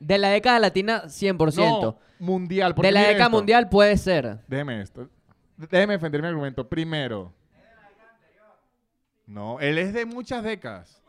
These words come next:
Speaker 2: Daddy Yankee es eterno, igual que Chayanne, primero. <laughs> Segundo, Daddy Yankee no es un hombre, él es un movimiento. No sé si ha escuchado la canción.
Speaker 1: <laughs>
Speaker 2: Segundo. Segundo, además.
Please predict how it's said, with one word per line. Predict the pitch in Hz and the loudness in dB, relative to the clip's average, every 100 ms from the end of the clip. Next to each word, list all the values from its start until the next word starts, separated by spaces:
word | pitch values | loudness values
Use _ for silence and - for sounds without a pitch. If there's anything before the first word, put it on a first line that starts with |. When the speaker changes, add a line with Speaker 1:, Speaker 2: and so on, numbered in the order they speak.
| _ | _
Speaker 2:
Daddy | 160 208 262 | -6 -2 -2
Yankee | 247 269 269 | -4 -4 -2
es | 254 | 0
eterno, | 247 220 190 160 | 2 2 2 0
igual | 151 | -2
que | 165 202 | -2 -8
Chayanne, | 185 151 151 131 110 | -8 -6 -4 -4 -6
primero. | 151 156 143 113 95 | -6 -6 -6 -6 -10
<laughs> | 107 - - - - - 151 - - - - - - - _ _ - - | -12 -14 -20 -20 -20 -18 -16 -16 -16 -18 -20 -20 -20 -20 _ _ -20 -12
Segundo, | - 226 214 302 320 302 - | -6 -4 -2 -2 0 0 0
Daddy | 208 240 254 | -2 0 0
Yankee | 247 247 240 | -4 -6 -6
no | 240 | -2
es | |
un | 240 240 | -2 0
hombre, | 220 180 180 | 0 0 -2
él | |
es | 196 | -2
un | 214 214 - | -4 -8 -8
movimiento. | 202 196 175 160 135 | -4 -4 -2 -4 -6
No | 139 | -6
sé | 147 | -6
si | 170 | -6
ha | |
escuchado | 185 190 202 | -6 -2 0
la | 196 | 0
canción. | 190 - | 2 2
Speaker 1:
<laughs> | 233 226 214 - - - - - | 4 2 0 -10 -16 -20 -20 -12
Speaker 2:
Segundo. | 170 156 135 110 95 95 - - - - - - - - - _ | -8 -6 -8 -10 -14 -18 -20 -20 -20 -20 -20 -20 -20 -20 -20 _
Segundo, | 202 196 214 208 165 127 | 0 4 6 4 2 -2
además. | 131 147 147 123 | -2 -2 -2 -4